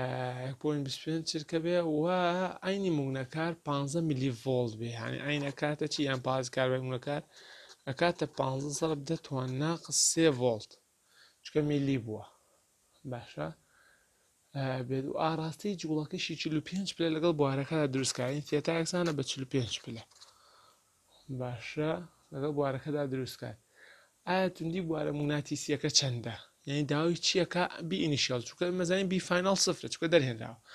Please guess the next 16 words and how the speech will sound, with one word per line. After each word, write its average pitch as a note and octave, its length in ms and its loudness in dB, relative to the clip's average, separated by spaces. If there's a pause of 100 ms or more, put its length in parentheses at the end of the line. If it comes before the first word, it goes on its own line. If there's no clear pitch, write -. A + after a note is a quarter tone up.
(220)
بەس F#3 180 4
خوێنکاری F3 440 8
ئازیز D3 280 2
وریە D3 320 8
ئەم G3+ 180 6
گۆشەیە C#3 500 8
بە. G#2+ 100 -4 (540)
ئەم A3 220 6
گۆشەیە C3+ 560 2 (140)
ئەگەر، D3 340 4 (160)
ئەگەر C#3 320 6 (840)
لەگەڵ D3 440 8 (260)
ستونی G#3 340 0
سەر F#3+ 220 4
ئاستی F#3+ 260 4
ئەڵقەکە E3 320 2